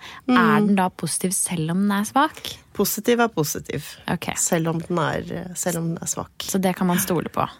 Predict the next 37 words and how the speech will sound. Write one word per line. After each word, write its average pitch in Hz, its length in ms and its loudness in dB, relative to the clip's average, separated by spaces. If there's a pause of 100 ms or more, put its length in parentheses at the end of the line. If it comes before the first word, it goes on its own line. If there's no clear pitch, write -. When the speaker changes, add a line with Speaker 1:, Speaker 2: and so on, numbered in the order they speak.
Speaker 2:
Ja, 190 220 0
hvis 185 160 0
du 190 80 0
har 185 80 2
kjøpt 160 300 -2
tester 151 420 -2
som 165 160 -2
er 135 140 2
på, 147 400 0
på 165 100 -2
norske 160 340 -2
apoteker, 156 580 -4
så 240 240 0
er 180 40 2
de 147 140 -4
til - 180 -14
å 180 80 -10
stole 156 320 -4
på, - 260 -8
ja. 156 80 -10 (400)
Mm. 196 140 4
Speaker 1:
Så 151 140 4
bra. - 160 -4 (400)
Det 185 80 2
er 147 80 2
jo - 60 0
Speaker 2:
Og 160 100 0
Speaker 1:
veldig 208 140 6
Speaker 2:
like - 100 -2
Speaker 1:
fint. 214 140 2
Speaker 2:
trygge 156 260 2
som 156 160 0
de 151 80 0
vi 151 80 2
har 139 160 0
på - 80 -6
legekontoret. 151 640 -6